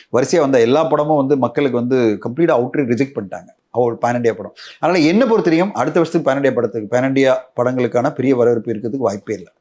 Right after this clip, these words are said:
ரெண்டாயிரத்தி இருபத்தி நாலுலாம் பேன் இண்டியா படங்கள்ன்ற ஒரு பயமே நம்மளுக்கு வேண்டாம். ரெண்டாயிரத்தி இருபத்தி மூணு வந்து அந்த பயத்தை போக்கிடுச்சு. ரெண்டாயிரத்தி இருபத்தி ரெண்டு பயத்தை உருவாக்கிடுச்சு. அதாவது பேன் இண்டியா படங்கள்லாம் வந்தா நம்ம ரிலீஸ் பண்ண முடியாது, வந்தா நம்மளுக்கு தியேட்டர் கிடைக்காது அப்படின்ற பயத்தை வந்து ரெண்டாயிரத்தி இருபத்தி மூணுல மொத்தமா பேன் இண்டியா படங்களோட தோல்வி வந்து உரு-, நீக்கிடுச்சு.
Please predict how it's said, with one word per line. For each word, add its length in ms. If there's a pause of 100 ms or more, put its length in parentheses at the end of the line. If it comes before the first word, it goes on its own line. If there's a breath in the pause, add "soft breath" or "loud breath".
ரெண்டாயிரத்தி 340
இருபத்தி 320
நாலுலாம் 380
பேன் 40
இண்டியா 200
படங்கள்ன்ற 540
ஒரு 180 (120)
பயமே 320
நம்மளுக்கு 220
வேண்டாம். 320 (320 soft breath)
ரெண்டாயிரத்தி 360
இருபத்தி 300
மூணு 140
வந்து 200
அந்த 160
பயத்தை 300
போக்கிடுச்சு. 680
ரெண்டாயிரத்தி 320
இருபத்தி 280
ரெண்டு 180
பயத்தை 300
உருவாக்கிடுச்சு. 680
அதாவது 400
பேன் 20
இண்டியா 200
படங்கள்லாம் 260
வந்தா 180
நம்ம 140
ரிலீஸ் 180
பண்ண 160
முடியாது, 480 (200 soft breath)
வந்தா 320
நம்மளுக்கு 220
தியேட்டர் 240
கிடைக்காது 460
அப்படின்ற 540
பயத்தை 340
வந்து 240
ரெண்டாயிரத்தி 300
இருபத்தி 280
மூணுல 180
மொத்தமா 340
பேன் 320
இண்டியா 160
படங்களோட 320
தோல்வி 280
வந்து 540
உரு-, 340
நீக்கிடுச்சு. 460